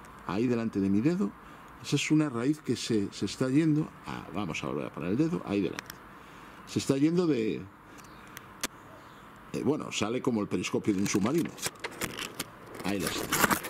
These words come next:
va hacia, hacia afuera de, de la maceta, ahí la tenéis, ahí, en esa puntilla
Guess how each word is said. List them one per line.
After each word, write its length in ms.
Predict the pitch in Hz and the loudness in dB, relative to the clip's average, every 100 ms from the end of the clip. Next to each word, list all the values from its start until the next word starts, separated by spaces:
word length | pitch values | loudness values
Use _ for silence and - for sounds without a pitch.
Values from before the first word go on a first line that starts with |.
| - - - - 90 | -10 -8 -4 0 0
va 180 | 98 104 - | 0 -6 -4
hacia, 640 | 92 - 92 87 76 76 - - - - - - | -4 0 0 2 0 -6 -8 -16 -18 -20 -20 -10
hacia 300 | - 87 90 | -6 -2 -2
afuera 260 | 85 113 104 | 0 0 0
de, 160 | 95 | 0
de 200 | - 87 | 0 -2
la 80 | 85 | 0
maceta, 520 | 90 101 175 165 151 185 - - - - - - - - - - - | 0 2 2 2 -2 -2 -10 -18 -18 -18 -18 -18 -18 -18 -18 -12 -6
ahí 140 | 90 | -4
la 100 | 71 | -4
tenéis, 440 | - 67 - - - - - | -4 -6 -6 -10 -12 -12 -6
ahí, 340 | 90 95 - | -2 -2 -4
en 100 | 73 | -2
esa 200 | 101 - | 0 0
puntilla 340 | 76 69 - | -4 -6 -10